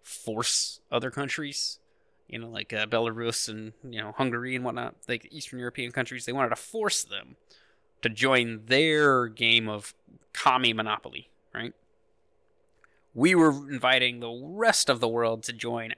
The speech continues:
our game of Monopoly, even though it was, like, totally rigged against them. Um, and we have, a-, at this state, at this stage of the game, I feel like we have, we have a certain level of control in that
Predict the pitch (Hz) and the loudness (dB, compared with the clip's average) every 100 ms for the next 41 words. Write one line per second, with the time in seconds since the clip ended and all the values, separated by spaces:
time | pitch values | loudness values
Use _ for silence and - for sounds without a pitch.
0 | - 226 240 139 117 107 110 - - - | 4 6 8 6 6 2 -2 -12 -10 -10
1 | - - _ _ - - _ - 143 139 | -14 -20 _ _ -20 -20 _ -6 -4 0
2 | 131 127 117 - 113 - - 131 120 117 | 4 2 2 -4 -6 -6 2 4 2 2
3 | 123 113 117 - 110 - - _ _ _ | 2 2 -4 -8 -6 -8 -12 _ _ _
4 | _ _ _ - _ _ _ _ _ _ | _ _ _ -20 _ _ _ _ _ _
5 | - 107 87 - - - _ 143 135 170 | 4 4 4 -2 -10 -20 _ 0 0 0
6 | 175 165 147 147 120 - - - - 110 | 4 6 6 4 0 -6 -6 -6 -2 0
7 | 123 - - - - 92 90 _ - 107 | -2 0 0 0 0 -2 -4 _ -16 -12
8 | 117 - 107 104 104 - 107 98 80 - | -6 -4 0 -2 -4 -8 -6 -6 -8 -18
9 | _ _ _ - - 120 110 117 113 120 | _ _ _ -12 -4 -2 -2 -6 -4 0
10 | 110 110 107 - - _ _ _ _ _ | 0 -2 -10 -16 -20 _ _ _ _ _
11 | _ _ _ _ _ _ _ - 135 151 | _ _ _ _ _ _ _ -2 0 2
12 | - - 135 127 123 113 107 - - - | 4 4 4 2 2 -2 -8 -8 -6 -2
13 | 110 87 - - _ 131 113 107 107 | -2 -2 -8 -16 _ -4 -4 -6 -10